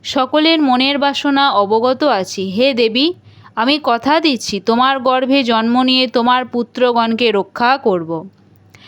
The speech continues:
এরপর ভগবান কশ্যপের মধ্যে প্রবেশ করলেন।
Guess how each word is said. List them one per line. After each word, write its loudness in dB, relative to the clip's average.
এরপর 0
ভগবান 0
কশ্যপের -2
মধ্যে 0
প্রবেশ 0
করলেন। -4